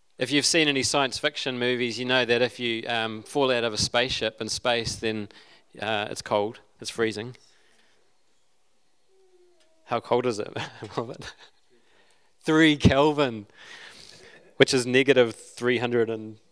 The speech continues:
seven, two seventy, oh. Cold. Don't send your wishes and dreams out to a three Kelvin universe. It's not gonna get very far. Send your hopes and dreams to the creator of the universe, who loves you,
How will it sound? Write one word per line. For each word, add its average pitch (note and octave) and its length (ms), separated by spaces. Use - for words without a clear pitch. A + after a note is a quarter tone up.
seven, - 1080
two A#2 160
seventy, G#2 460
oh. G2 60
Cold. G#2+ 280
Don't A#3+ 240
send A#3+ 300
your G3 340
wishes F#3+ 480
and F3 120
dreams F#3 520
out F3 220
to F3 400
a D#3+ 60
three F#3 360
Kelvin E3 480
universe. D#3+ 920
It's - 140
not A3 120
gonna G#3+ 180
get G3 240
very G#3+ 160
far. B2+ 400
Send G#3 260
your G3 100
hopes G3 340
and F3+ 100
dreams F3 380
to E3+ 100
the D#3 80
creator E3+ 360
of E3 60
the F3+ 80
universe, F3+ 640
who G3 120
loves F3 580
you, A#2+ 440